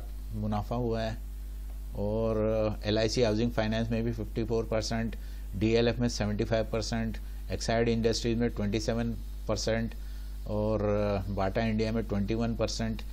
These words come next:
एचडीएफ़सी एएमसी में थर्टी, थर्टी परसेंट। तो अगर maximum, ये maximum returns है, maximum profit हुआ है, वो मैंने यहाँ पे दिखाया है, मतलब आपको इतना मिल सकता था अगर आप maximum पे जाते हैं। लेकिन stock market में किसी को maximum मिलने का,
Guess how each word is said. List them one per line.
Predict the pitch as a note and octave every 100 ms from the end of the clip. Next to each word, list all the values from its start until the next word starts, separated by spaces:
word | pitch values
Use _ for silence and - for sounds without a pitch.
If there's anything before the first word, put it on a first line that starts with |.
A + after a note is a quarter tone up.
| - G#2+
एचडीएफ़सी | A2 A#2+ A#2 - A#2
एएमसी | G#2+ A2 A#2
में | A#2 A#2+ A#2 - - - - - - - -
थर्टी, | F#2+ - A#2 A2+ G2+ -
थर्टी | G2+ A#2+
परसेंट। | A2+ A2+ A#2 A2+ - - - - -
तो | A#2 - - - - -
अगर | G#2+ A#2 B2+
maximum, | A#2 A2 C#3 C#3+ C#3
ये | B2+ C3+
maximum | B2+ A#2+ D#3 D3+ D3
returns | B2+ B2+ A#2 G#2
है, | G2 G#2
maximum | A2+ A2 - C3 C3 C3+
profit | A#2+ A2 A#2+ A#2+
हुआ | A2 A2+
है, | C#3+ D3
वो | A2+ B2
मैंने | B2 A2+ A#2+ A2+ G#2+
यहाँ | F#2+ G2+
पे | A2+
दिखाया | G2 F2 F2+ F#2+ F2+
है, | E2+
मतलब | F#2+ G#2+
आपको | G#2 - B2+
इतना | A#2 A#2
मिल | A2+ G2+ G2+
सकता | G2 - G2
था | F#2+ G#2
अगर | G2 G#2
आप | G2+ - - - - G#2
maximum | G#2 - A2 G#2
पे | G2
जाते | F#2+ F2
हैं। | F#2+
लेकिन | A2 B2 B2 - - -
stock | - A#2 -
market | B2 A#2+ C3+
में | B2 B2+
किसी | B2 - C3
को | C3
maximum | A#2+ A2+ B2+ B2+
मिलने | B2+ A#2+
का, | A#2+